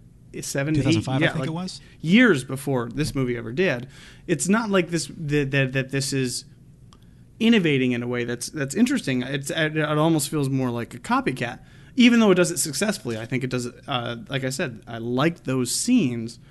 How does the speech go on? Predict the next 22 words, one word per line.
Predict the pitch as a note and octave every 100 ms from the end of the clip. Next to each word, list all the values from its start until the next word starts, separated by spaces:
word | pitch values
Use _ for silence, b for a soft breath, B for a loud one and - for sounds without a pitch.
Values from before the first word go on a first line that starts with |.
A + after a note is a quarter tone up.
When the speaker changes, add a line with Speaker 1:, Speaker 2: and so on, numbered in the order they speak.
| B B B B
Speaker 1:
but | C#3 D#3
it's | D#3+ C#3
just | - E3+ -
like, | D3+ C#3+
I | D3
feel | C#3+ F3+
like | D#3 C#3+
it's | C#3
just | - - D3+ C#3
Nolan | C3+ C3+ C#3+ C#3 C#3 C3+ B2+ A#2+ - B B B - - - - - - - -
kind | - C#3+ C#3
of | C3+
impressing | B2+ - C#3+ C#3 C3+ B2
himself | B2+ B2 - A#2 A#2+ - -
on, | B2+ A#2 A2+ A2+ -
onto | C3+ B2 A2+ - C3
the | A#2+
script | - C3 B2 -
and | A#2+
onto | A2+ A#2 A2 -
the | A#2 A#2
story. | - D3 D#3+ B2+ A2+ A#2